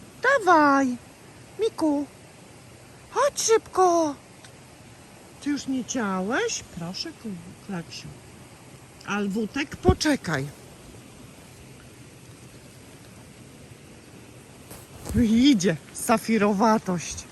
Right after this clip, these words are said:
Jego safirowatość. Na zdrowie. Dobra.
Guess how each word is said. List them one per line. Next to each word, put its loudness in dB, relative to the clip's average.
Jego 2
safirowatość. 0
Na 0
zdrowie. 0
Dobra. -12